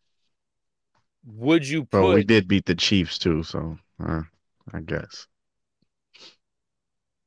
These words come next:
Speaker 2: I don't know. I don't, I don't like it. But like I was telling you with the, uh, quarterbacks last week,
Speaker 1: Mm-hmm.
Speaker 2: who we replacing them with?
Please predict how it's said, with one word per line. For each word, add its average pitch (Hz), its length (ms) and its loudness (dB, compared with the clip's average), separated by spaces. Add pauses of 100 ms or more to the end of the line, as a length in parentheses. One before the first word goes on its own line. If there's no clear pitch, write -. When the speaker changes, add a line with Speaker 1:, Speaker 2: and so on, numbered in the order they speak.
(2250)
Speaker 2:
I 110 120 6
don't 87 160 -2
know. 82 180 -8 (380)
I 120 60 4
don't, 110 260 4 (120)
I 107 120 4
don't 107 160 6
like 95 200 6
it. 92 160 0 (2250)
But 143 460 4
like 98 220 -6
I 110 100 4
was 107 180 -4
telling 127 300 2
you 107 160 0
with 107 240 0
the, 98 220 0
uh, 90 280 0 (260)
quarterbacks 101 720 2
last 76 360 -6
week, 73 240 -8 (520)
Speaker 1:
Mm-hmm. 113 360 -12 (720)
Speaker 2:
who 131 120 6
we 127 120 8
replacing 98 560 4
them 90 140 -6
with? 73 180 -4